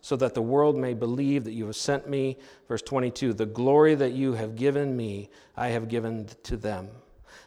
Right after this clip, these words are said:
that they may be one, even as we are one. And I in them, you in me, that they may become perfectly one,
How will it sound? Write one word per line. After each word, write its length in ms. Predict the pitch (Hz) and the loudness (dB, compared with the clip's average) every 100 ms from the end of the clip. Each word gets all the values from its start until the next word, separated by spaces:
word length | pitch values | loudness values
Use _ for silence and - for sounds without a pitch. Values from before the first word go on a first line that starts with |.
| - | -2
that 200 | 117 - | -2 2
they 180 | 127 131 | 2 2
may 340 | 123 127 127 | 2 2 0
be 380 | 123 127 131 131 | -2 -2 0 0
one, 580 | 127 143 139 101 110 110 | 0 0 0 -2 -8 -6
even 360 | 127 131 135 117 | -4 -2 -2 -2
as 220 | 117 110 | -6 -6
we 240 | 113 117 | -2 -2
are 160 | 98 107 | -4 -8
one. 460 | 107 117 98 90 104 _ _ _ _ _ | -6 -8 -8 -10 -18 _ _ _ _ _
And 160 | - 107 | -6 0
I 140 | 120 | 2
in 220 | 127 143 127 | 2 0 -2
them, 380 | 101 95 98 113 | -4 -6 -10 -14
you 280 | 113 120 127 | -6 -2 -2
in 200 | 127 139 | -2 -4
me, 360 | 107 95 98 - - | -4 -6 -10 -14 -12
that 160 | 104 | -8
they 160 | 110 120 | -6 -4
may 180 | 123 123 | -2 -4
become 460 | 120 110 120 110 | -6 -8 -8 -8
perfectly 560 | - 143 139 147 135 143 | -6 -6 -4 -6 -4 -4
one, 420 | 120 101 95 98 | -2 -4 -4 -10